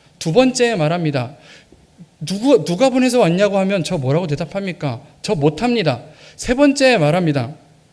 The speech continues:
"사람들이 제 말을 믿지 않을 겁니다. 저 못합니다."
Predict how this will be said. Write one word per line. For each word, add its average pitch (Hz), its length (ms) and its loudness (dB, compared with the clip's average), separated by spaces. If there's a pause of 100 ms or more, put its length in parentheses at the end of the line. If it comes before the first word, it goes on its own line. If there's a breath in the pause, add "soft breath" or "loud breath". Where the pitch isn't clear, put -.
(1160 loud breath)
"사람들이 262 540 2
제 160 160 0
말을 196 320 2
믿지 160 300 -2
않을 139 280 -2
겁니다. 139 540 -6 (100)
저 180 160 -2
못합니다." 156 720 0